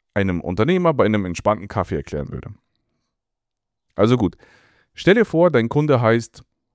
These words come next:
Thomas. Okay? Thomas ist Geschäftsführer eines mittelständischen Unternehmens und er sucht eine Lösung für ein ganz konkretes Problem, das du beheben kannst.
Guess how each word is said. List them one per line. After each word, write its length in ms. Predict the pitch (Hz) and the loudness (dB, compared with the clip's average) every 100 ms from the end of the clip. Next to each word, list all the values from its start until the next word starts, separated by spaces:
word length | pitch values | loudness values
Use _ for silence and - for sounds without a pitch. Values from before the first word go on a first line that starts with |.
| _ _ - | _ _ 2
Thomas. 400 | 104 69 - - _ | 2 2 -6 -20 _
Okay? 340 | - 175 220 214 | -6 -2 -2 -2
Thomas 320 | 160 196 196 113 | 2 4 2 -2
ist 160 | - | -8
Geschäftsführer 760 | - - 156 - - 139 127 101 | -4 2 2 0 -4 2 2 0
eines 300 | 95 90 123 | -4 -4 -2
mittelständischen 720 | 139 120 113 101 95 92 - | -2 0 0 0 -2 -4 -8
Unternehmens 580 | 82 98 147 170 170 - _ _ _ - | -2 0 2 0 -4 -12 _ _ _ 0
und 300 | 117 117 - | 0 0 -4
er 120 | 104 | -2
sucht 400 | 113 165 - - | 0 -2 -4 -4
eine 180 | 101 92 | -2 2
Lösung 420 | 117 139 139 131 | 4 4 0 -4
für 200 | - 98 | -2 -2
ein 140 | 90 - | -2 -2
ganz 340 | 98 107 - | -2 -2 -4
konkretes 500 | 95 - 90 90 87 | -4 -2 -2 -2 -8
Problem, 460 | - 85 85 - - _ | -10 -6 -6 -6 -14 _
das 220 | 82 - | -12 -2
du 220 | 110 113 131 _ - | 2 2 -2 _ -6
beheben 340 | 98 101 87 | 0 2 2
kannst. 340 | - - - | -2 -10 -16